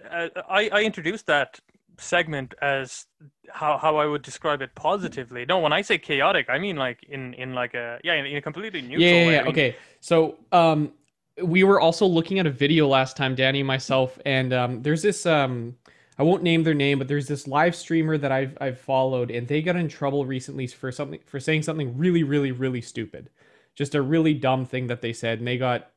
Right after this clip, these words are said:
Speaker 2: in huge trouble and blah, blah, blah, blah, blah. But the point is that, um, w-, when I was watching this person in the lead up to saying this very dumb thing,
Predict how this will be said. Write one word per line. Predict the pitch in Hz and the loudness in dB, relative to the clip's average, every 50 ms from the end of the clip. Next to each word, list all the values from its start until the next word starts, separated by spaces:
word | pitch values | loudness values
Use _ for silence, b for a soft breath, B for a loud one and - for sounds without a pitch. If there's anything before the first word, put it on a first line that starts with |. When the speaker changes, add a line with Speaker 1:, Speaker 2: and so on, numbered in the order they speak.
| _ _ | _ _
Speaker 2:
in | 135 131 123 123 | -10 -8 -6 -4
huge | 135 139 135 - | -6 -6 -6 -8
trouble | - - 139 127 127 131 131 123 | -6 -2 0 0 0 0 0 -2
and | 110 110 | 0 0
blah, | 127 127 123 | 0 0 2
blah, | 127 123 | 0 0
blah, | 113 123 113 | 0 0 -2
blah, | 107 117 | -2 -4
blah. | 113 - 113 110 | -4 -2 -4 -2
But | 104 139 165 147 - - - _ _ _ _ _ _ _ _ _ _ b b b b b b b b | 2 4 4 4 2 -2 -10 _ _ _ _ _ _ _ _ _ _ b b b b b b b b
the | - | -8
point | 143 - 185 202 214 208 180 | -4 0 2 2 4 4 2
is | 165 160 160 147 143 | 2 0 0 -2 -2
that, | 135 135 127 123 127 123 - b b b b b b b b - | -2 0 2 2 0 0 -2 b b b b b b b b -6
um, | - 127 123 123 123 123 123 120 - _ _ _ _ _ _ _ _ _ _ _ _ | -4 -4 -2 -2 -4 -6 -8 -10 -14 _ _ _ _ _ _ _ _ _ _ _ _
w-, | 160 156 156 - - _ 85 _ - - - _ _ _ _ _ _ _ _ _ _ | -6 -4 -4 -6 -8 _ _ _ -20 -20 -20 _ _ _ _ _ _ _ _ _ _
when | - 170 147 165 170 | -4 -2 0 2 4
I | 175 208 | 4 4
was | 240 226 160 | 2 2 0
watching | 143 135 139 143 156 170 - - 175 165 | -2 0 2 2 2 2 2 -2 -2 -2
this | 160 156 156 | -2 -4 -4
person | - - - 143 135 127 - 127 120 113 113 110 - | -8 -6 -4 -4 -4 -2 -4 -6 -6 -6 -8 -10 -6
in | - 151 151 | -4 -2 0
the | 147 | 0
lead | 139 139 160 165 165 151 | 0 0 0 0 2 2
up | 135 135 131 - - - | 0 0 -2 -4 -8 -12
to | - 147 135 | -10 -10 -10
saying | - - - 135 135 135 143 135 | -8 -4 0 0 0 0 0 -2
this | 131 127 - | -4 -6 -4
very | 131 131 127 131 131 | -4 -4 -2 -2 -4
dumb | 127 123 127 120 120 120 120 | -4 -4 -4 -4 -4 -6 -8
thing, | 120 _ - 104 110 120 147 180 | -10 _ -6 -6 -4 -4 -6 -8